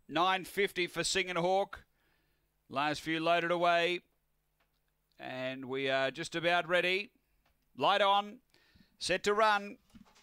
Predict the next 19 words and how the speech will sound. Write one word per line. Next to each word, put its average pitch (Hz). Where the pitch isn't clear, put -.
Race 180
two, 208
Gawler 208
Greyhounds. 185
We're 208
ready. 196
Racing 294
and 180
speed 208
initially 214
here 208
from 202
the 214
inside. 214
Singing 214
Hawk, 196
but 214
quickly 208
launching. 190